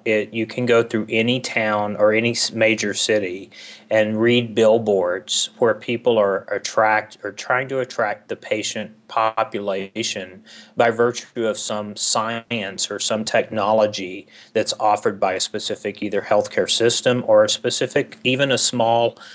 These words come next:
imaging center may be trying to pull. And I think that there's probably something necessary there.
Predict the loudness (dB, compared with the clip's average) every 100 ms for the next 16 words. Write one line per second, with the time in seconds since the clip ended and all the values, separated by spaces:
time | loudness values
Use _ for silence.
0 | -16 -4 -2 0 -2 -2 -2 -2 -4 -4
1 | -2 -2 -4 -4 0 0 0 -6 -10 -2
2 | 0 2 0 -8 -10 -16 -18 -16 -16 -2
3 | 2 4 2 0 -8 -4 -4 -2 -6 -4
4 | 0 2 2 -4 -4 -2 0 0 0 -4
5 | -6 -8 -8 -8 -6 -6 -4 0 2 2
6 | 2 2 2 0